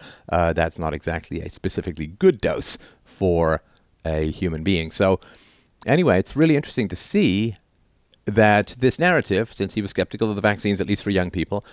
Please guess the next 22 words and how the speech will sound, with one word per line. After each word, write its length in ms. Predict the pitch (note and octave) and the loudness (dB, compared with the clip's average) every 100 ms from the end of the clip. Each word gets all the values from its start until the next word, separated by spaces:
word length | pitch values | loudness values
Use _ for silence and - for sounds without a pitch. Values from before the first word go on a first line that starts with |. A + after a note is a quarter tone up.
| - | -4
now 80 | F#2 | 0
he's 120 | F2+ | 0
much 160 | A2 A2 - | 0 -2 2
older 320 | A#2 G#2+ F2+ | 4 4 2
than 160 | G2+ | 0
the 60 | G2 | -2
group 240 | F#2+ F2 | -2 -2
he 100 | - | -4
said 460 | F2+ - E2 D#2+ - _ - | -4 0 0 0 -8 _ -10
didn't 200 | F2 F2 | -8 -6
need 120 | E2+ | -6
to 60 | E2 | -2
worry 180 | E2 | -2
as 100 | E2 | -2
much 200 | E2+ E2 | -6 -10
about 300 | - E2+ D#2+ | -6 -6 -4
the 100 | E2+ | -4
virus. 440 | D#2+ A2 F#2 E2+ - - - - - - | 0 2 2 -2 -6 -14 -20 -20 -20 -4
So 200 | - F#2+ | 2 2
the 80 | |
fact 400 | - G#2+ G2+ - | 2 0 0 -2
that 360 | G2+ F#2 F2+ - | 0 2 2 -2